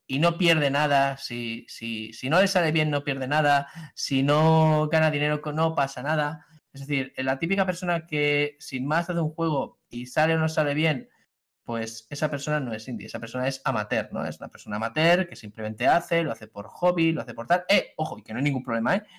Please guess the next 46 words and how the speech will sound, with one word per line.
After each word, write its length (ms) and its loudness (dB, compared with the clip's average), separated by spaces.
No 120 4
lo 40 8
estoy 440 0
dejando 540 0
a 60 4
menos, 300 -2
sino 180 -4
que 80 -10
estoy 160 -12
poniendo 240 2
etiquetas 460 -2
ya 100 -6
que 80 -14
se 80 -14
nos 180 -12
me 120 -8
ha 80 -10
preguntado, 400 -10
¿no? 200 -6
En 160 4
mi 100 4
caso, 280 6
por 120 2
ejemplo, 240 4
ahora 160 6
vuelvo 240 4
a 40 2
ser 160 -2
indie, 360 -2
en 120 -6
tanto 300 -6
que 80 -4
ahora 140 2
estoy 180 -6
haciendo 380 -4
un 180 -6
juego 460 2
con 240 6
mis 160 8
recursos, 680 2
invirtiendo 520 -2
mi 120 0
dinero, 500 0
invirtiendo 520 -4
mi 180 0
tiempo, 560 -2